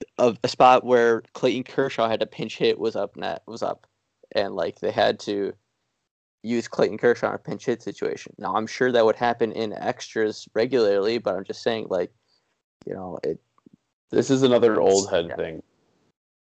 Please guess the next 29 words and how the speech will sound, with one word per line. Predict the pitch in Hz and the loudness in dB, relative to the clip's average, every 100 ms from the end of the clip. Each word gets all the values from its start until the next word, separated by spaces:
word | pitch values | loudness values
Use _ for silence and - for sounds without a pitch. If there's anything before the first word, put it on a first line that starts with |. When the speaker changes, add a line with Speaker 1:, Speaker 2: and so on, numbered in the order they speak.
| _ _ _ _ _ _ _ _ _ - | _ _ _ _ _ _ _ _ _ -4
Speaker 2:
Isn't | 135 175 165 | 0 0 0
it, | 117 | -2
Speaker 1:
What? | - | -2
Speaker 2:
isn't | 151 170 | -2 -2
it | 123 | -6
fun | - - 135 151 | -2 4 4 4
to | 135 | -2
see | - 131 | -4 -4
the, | 127 104 - _ _ _ _ _ | -2 -4 -6 _ _ _ _ _
the | - | -10
pitchers | - 131 131 151 147 143 | -6 -6 -2 -4 -4 -6
come | - 127 | -4 -2
up? | 123 123 - - | -2 -6 -10 -8
I, | - - | -8 -6
no, | - 208 - - - | -2 4 4 4 -2
Speaker 1:
<laughs> | - | -10
Speaker 2:
it's | 123 | -2
not | - 156 - | 4 4 4
fun. | - - 202 226 107 - - _ _ _ 170 - _ _ - | 0 4 6 6 4 -4 -14 _ _ _ -18 -20 _ _ -4
Speaker 1:
No, | - 69 | -2 0
it | - | 4
Speaker 2:
I | 131 | 4
Speaker 1:
isn't. | - | 4
Speaker 2:
don't | 151 165 185 | 4 4 4
wanna | 156 151 160 | 4 4 4
see | 156 165 156 123 - | 0 -4 -4 -6 -10
pitchers | - 151 - 131 110 95 - - - | -4 -4 -2 -4 -6 -12 -18 -20 -12
hit. | - 135 90 - _ _ _ _ _ - | -6 -4 -6 -12 _ _ _ _ _ -12
Speaker 1:
No, | 95 62 | -8 -4